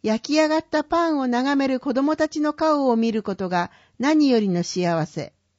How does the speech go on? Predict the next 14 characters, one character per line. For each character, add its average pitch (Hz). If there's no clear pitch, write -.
写 254
真 269
三、 233
美 262
味 302
し 330
い 320
パ 330
ン 294
で 233
魅 202
力 269
発 277
信。 214